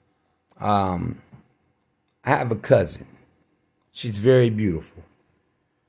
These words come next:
She runs track for Ohio State. And one of the things that she let me know at our, uh, family reunion is how annoying it is, because every guy that she deals with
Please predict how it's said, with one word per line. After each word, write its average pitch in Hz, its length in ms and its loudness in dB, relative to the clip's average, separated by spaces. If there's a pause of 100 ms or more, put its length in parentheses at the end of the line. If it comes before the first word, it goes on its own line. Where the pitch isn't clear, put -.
She - 220 -10
runs 117 440 0
track 117 320 6
for 113 240 6
Ohio 110 380 4
State. 107 460 0 (1400)
And 117 180 0
one 131 240 6
of 123 80 6
the 120 120 2
things 117 340 2
that 107 80 -2
she 117 180 -2
let 113 200 4
me 110 160 4
know 117 420 4 (960)
at 120 160 4
our, 107 600 4
uh, 95 40 -2
family 113 340 0
reunion 107 680 0 (600)
is 110 180 -6
how 120 400 4
annoying 110 1080 4 (840)
it 117 140 2
is, 127 220 4
because 104 400 2
every 113 280 6
guy 110 260 6
that 98 100 0
she - 180 -4
deals 95 460 4
with 85 300 -4